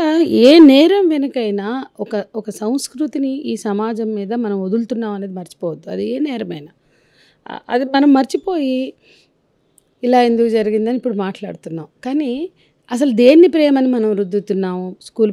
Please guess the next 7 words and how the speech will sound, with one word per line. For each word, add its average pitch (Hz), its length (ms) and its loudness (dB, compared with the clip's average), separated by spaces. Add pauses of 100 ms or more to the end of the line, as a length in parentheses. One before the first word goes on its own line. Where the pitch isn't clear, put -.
పిల్లల 190 220 0
మధ్య 175 260 -6
ప్రేమలు, 247 720 -4
స్కూల్ 190 420 -8
పిల్లల 180 240 -6
మధ్య 170 400 -8 (100)
ఎలోపింగ్లు, 254 760 -4